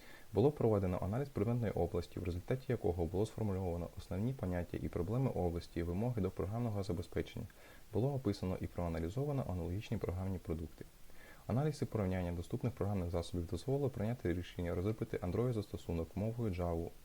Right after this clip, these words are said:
у інтегрованому середовищі розробки Android Studio з використанням системи керування базами даних S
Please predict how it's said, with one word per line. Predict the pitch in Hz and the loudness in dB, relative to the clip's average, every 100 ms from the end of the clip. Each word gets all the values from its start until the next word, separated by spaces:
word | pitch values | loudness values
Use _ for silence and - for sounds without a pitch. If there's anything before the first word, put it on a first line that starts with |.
| - | -6
у | 95 | -2
інтегрованому | 95 92 90 107 120 110 104 95 | 0 0 0 2 0 2 0 -2
середовищі | - 85 87 117 113 101 | -2 -2 2 2 2 0
розробки | 87 95 95 - | 0 0 0 0
Android | 85 87 123 - | -2 0 -2 -2
Studio | 92 87 85 - - - - | -2 0 0 -4 -14 -12 0
з | |
використанням | 90 - 92 - 101 85 | 0 2 -2 0 0 0
системи | - - 87 85 | -4 0 0 0
керування | - 85 85 82 | -2 0 0 0
базами | 82 82 82 | 0 0 -2
даних | 82 139 143 131 | 0 0 0 0
S | 110 | -2